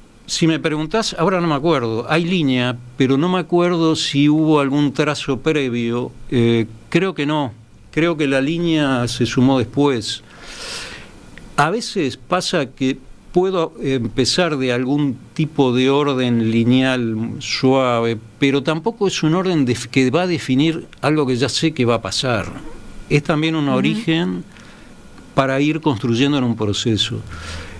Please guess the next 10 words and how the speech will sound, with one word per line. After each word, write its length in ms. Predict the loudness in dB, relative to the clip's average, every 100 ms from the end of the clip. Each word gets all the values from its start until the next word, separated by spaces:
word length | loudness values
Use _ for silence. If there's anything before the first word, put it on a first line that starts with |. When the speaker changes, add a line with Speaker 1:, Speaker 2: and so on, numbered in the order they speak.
| 0
Speaker 1:
Eh, 380 | 4 4 4 4
me 100 | 2
importa 460 | 2 0 0 0 0
mucho 400 | -2 0 2 2
la, 720 | 2 2 2 2 0 -2 -4 -12 -18 -20 -20 -20 -20 -10 -2
esa 240 | 0 2
espontaneidad 1080 | -2 -2 -2 -2 -2 -2 -2 -2 0 0 0
y 140 | 0
esa 240 | 0 0 0
posibilidad 720 | 0 2 2 4 4 4 2